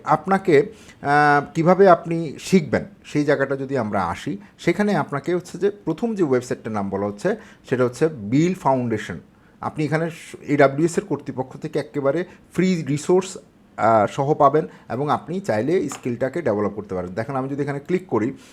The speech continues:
দেখেন, আহ, এটা আসতে একটু সময় লাগবে। এখানে আপনি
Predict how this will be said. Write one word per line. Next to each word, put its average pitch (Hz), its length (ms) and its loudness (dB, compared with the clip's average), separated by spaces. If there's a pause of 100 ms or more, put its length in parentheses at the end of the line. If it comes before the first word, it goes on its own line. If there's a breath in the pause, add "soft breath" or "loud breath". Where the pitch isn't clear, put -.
(200 loud breath)
দেখেন, 135 340 0
আহ, - 680 -6
এটা 120 240 2 (280)
আসতে 120 400 0
একটু - 200 -8
সময় 127 220 -2
লাগবে। 151 380 0 (140)
এখানে 127 280 -4
আপনি 131 320 -4